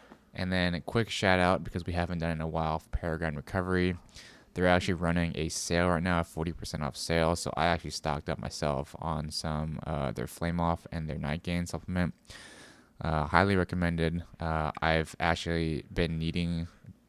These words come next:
to buy some more to re-up my Flame Off because, uh, I've been training, well, I've been working out, like, two hours a day, so my body's been kind of,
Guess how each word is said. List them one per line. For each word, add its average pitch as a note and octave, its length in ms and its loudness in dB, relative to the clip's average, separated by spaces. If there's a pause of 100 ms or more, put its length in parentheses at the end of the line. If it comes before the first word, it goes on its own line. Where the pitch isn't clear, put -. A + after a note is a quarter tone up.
(120)
to E2+ 100 -2
buy D#2 560 2
some E2+ 180 -6
more D#2 460 0
to D#2 280 -2
re-up E2+ 360 0
my D#2+ 80 -2
Flame D#2+ 320 -2
Off E2 240 2
because, - 580 -4
uh, D2+ 340 -4
I've D#2 120 -2
been E2 100 -2
training, E2 560 -2 (220)
well, G#2+ 80 2
I've F#2 40 4
been G2+ 80 2
working G2 220 4
out, E2+ 80 2
like, C#2+ 120 -2
two - 120 -4
hours D#2 140 0
a D2+ 40 -8
day, D2+ 220 2
so - 100 -4
my D#2+ 60 -4
body's C#2+ 400 -2
been - 140 -10
kind D2+ 200 -4
of, C2+ 200 -6